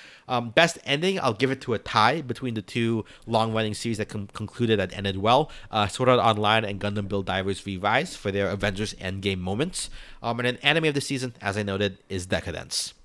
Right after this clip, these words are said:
Um, as always, there are, these aren't all the series that aired this season. Um, if I hadn't seen the original season of sequels, um, I didn't watch them this season, so that means ReZero, Oregaru, Fruit Baskets, No Guns Life. Um, you know,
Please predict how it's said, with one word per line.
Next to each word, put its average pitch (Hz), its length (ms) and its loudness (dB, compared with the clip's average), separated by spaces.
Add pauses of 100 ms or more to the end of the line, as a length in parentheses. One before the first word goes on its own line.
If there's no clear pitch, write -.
(400)
Um, 104 200 -4
as 190 180 4
always, 143 320 4
there 135 140 4
are, 113 280 2 (160)
these 135 160 -6
aren't 127 280 0 (120)
all 110 180 4
the 113 60 -2
series 117 260 -2
that 110 180 -2
aired 104 180 0
this - 140 -12
season. 170 320 0 (320)
Um, 107 420 2
if 131 320 -2
I 127 80 0
hadn't 196 380 2
seen 170 160 -2
the 147 80 0
original 135 320 0
season 139 480 -4
of 120 120 -6
sequels, 151 640 -2 (240)
um, 113 260 -2
I 110 140 2
didn't 107 220 -4
watch 107 300 2
them 98 120 -4
this 170 160 -2
season, 175 260 -4
so 123 120 0
that 101 200 2
means 104 320 -6 (120)
ReZero, 156 720 4
Oregaru, 147 720 6 (180)
Fruit - 300 -2
Baskets, 147 480 2
No 101 160 -2
Guns 127 280 -2
Life. 147 360 4 (260)
Um, 117 260 -2 (440)
you 127 60 -6
know, 82 200 -6